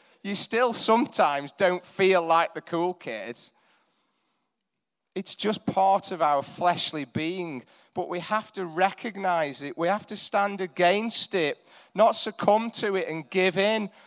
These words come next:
to these thoughts. This maybe lack of confidence in ourselves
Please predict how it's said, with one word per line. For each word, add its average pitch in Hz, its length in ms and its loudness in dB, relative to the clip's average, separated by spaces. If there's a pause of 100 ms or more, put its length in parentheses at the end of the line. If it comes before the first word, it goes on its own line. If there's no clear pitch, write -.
(120)
to 165 140 -4
these 165 260 0
thoughts. 202 720 2 (220)
This 180 240 -2
maybe 208 280 -2
lack 208 320 0
of 226 160 -10 (220)
confidence 208 720 0
in 156 100 -4
ourselves 185 1080 -2